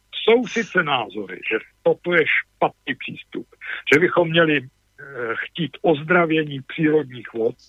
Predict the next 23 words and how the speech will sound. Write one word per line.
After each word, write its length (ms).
a 60
nikoliv 640
technologicky 800
to 160
vyřešit. 460
Já 120
si 160
to 120
sám 140
dost 300
dobře 300
nedovedu 500
představit, 600
že 160
v 220
podstatě 640
se 160
vlastně 440
lidé 480
přestanou 720
živit, 260
eh, 580
i 140